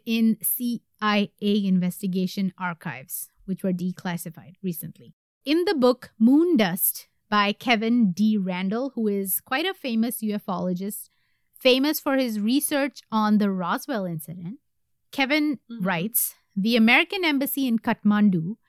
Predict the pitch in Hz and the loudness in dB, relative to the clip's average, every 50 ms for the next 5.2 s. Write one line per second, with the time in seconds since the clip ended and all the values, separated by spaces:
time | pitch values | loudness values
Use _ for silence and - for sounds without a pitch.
0 | _ _ _ _ _ - 214 214 214 202 - - - 254 254 240 - - 311 294 | _ _ _ _ _ -2 0 0 0 0 0 -2 -2 -4 -4 -4 -4 -4 -4 -2
1 | - - 220 202 190 - - 190 185 175 165 - 190 190 196 180 190 185 180 165 | 0 0 0 0 0 -2 -2 -2 -4 -4 -2 -2 -2 0 0 0 0 -2 -2 -2
2 | 180 175 175 185 196 240 - - - 254 262 269 - - 190 165 156 156 151 - | -2 -4 -2 -2 -4 -4 -6 -6 -6 -6 -6 -6 -4 -4 -4 -4 -4 -6 -10 -14
3 | _ _ 208 208 214 226 233 233 240 254 247 240 247 240 269 - _ _ - 190 | _ _ -2 -2 0 2 2 2 2 4 2 2 0 0 -4 -8 _ _ -8 -4
4 | 180 196 180 180 175 185 185 180 190 202 208 214 262 - - - - - 196 190 | -2 -2 -2 0 0 0 0 0 0 -2 -2 -4 -4 -6 -10 -8 -6 -4 -4 -2
5 | 208 202 - - | -4 -4 -8 -12